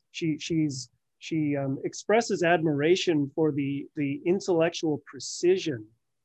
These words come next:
particularly of the Declaration of Independence. She, she talks about it in the context of, of, um, the precision of talking about the pursuit of happiness as opposed to, you know,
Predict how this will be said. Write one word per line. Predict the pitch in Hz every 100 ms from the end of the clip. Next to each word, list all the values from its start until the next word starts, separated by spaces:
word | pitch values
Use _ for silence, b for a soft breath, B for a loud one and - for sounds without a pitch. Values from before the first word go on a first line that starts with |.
| -
particularly | 135 262 269 202 185
of | 160
the | 160
Declaration | 165 165 160 160 156 151
of | 143
Independence. | 135 131 165 185 143 107 -
She, | - - -
she | -
talks | 151 185 190
about | 180
it | 156
in |
the | 151
context | 160 160 151 147 - 156
of, | 139 123 _ _ _ _ _ 160
of, | 147 143 131 - 151
um, | 135 131 123 - _ _ _
the | 160
precision | 160 - 170 226 240 220 180
of | -
talking | 175 185 180
about | 151 -
the | 139
pursuit | 160 143 - 233 226
of | 160
happiness | 143 143 143 123 120
as | 143
opposed | 139 175 165 - 160
to, | 143 131 135
you | 135
know, | 127